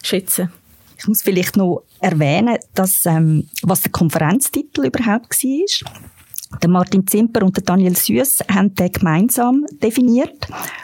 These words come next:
Speaker 2: Und zwar hat der gelautet, die visuelle und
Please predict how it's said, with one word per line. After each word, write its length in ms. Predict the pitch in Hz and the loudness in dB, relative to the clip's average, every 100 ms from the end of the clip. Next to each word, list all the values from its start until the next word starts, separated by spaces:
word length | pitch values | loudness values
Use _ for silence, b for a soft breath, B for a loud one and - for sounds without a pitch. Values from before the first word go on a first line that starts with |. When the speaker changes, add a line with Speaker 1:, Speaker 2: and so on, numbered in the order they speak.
| B | B
Speaker 2:
Und 180 | - 202 | -2 0
zwar 400 | - 180 185 208 - | 0 2 2 0 0
hat 260 | 180 - - | -2 -2 -2
der 100 | 165 | -2
gelautet, 720 | - 202 262 - 247 - - | 0 0 0 -2 -4 -4 -4
die 100 | 196 | 0
visuelle 600 | 196 196 190 202 226 247 | 0 2 2 2 2 2
und 220 | - 185 | 2 0